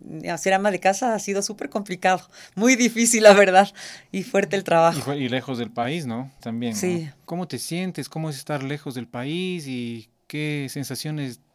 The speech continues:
Speaker 2: te dan estas pasarelas?
Speaker 1: La
Speaker 2: ¿Cómo?
Speaker 1: verdad es emocionante. Yo digo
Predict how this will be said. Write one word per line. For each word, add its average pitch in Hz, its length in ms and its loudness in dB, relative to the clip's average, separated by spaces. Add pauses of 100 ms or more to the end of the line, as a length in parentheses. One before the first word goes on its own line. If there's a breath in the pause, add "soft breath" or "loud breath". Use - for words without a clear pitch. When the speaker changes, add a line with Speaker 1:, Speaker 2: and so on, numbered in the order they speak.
(100)
Speaker 2:
te 127 100 -8
dan 131 160 -4
estas 127 240 -10
pasarelas? 117 760 -10
Speaker 1:
La 196 200 4
Speaker 2:
¿Cómo? 196 100 6
Speaker 1:
verdad 214 400 2 (360)
es 202 200 4
emocionante. 175 680 -4 (360 loud breath)
Yo 262 100 0
digo 269 400 0